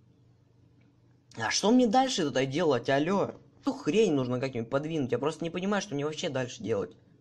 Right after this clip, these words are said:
То есть я же все вроде бы открыл. Ну-ка. Ну вот мы заморозили, да?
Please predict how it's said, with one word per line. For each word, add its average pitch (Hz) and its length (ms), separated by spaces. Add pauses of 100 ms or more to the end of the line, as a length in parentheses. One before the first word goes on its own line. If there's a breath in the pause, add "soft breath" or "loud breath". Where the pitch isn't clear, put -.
(540)
То 127 80
есть 131 120
я 156 80
же 165 100
все 220 200
вроде 151 240
бы 123 120
открыл. 139 480 (2250)
Ну-ка. 131 560 (2000)
Ну 127 60
вот 165 120
мы 190 80
заморозили, 139 760
да? 131 320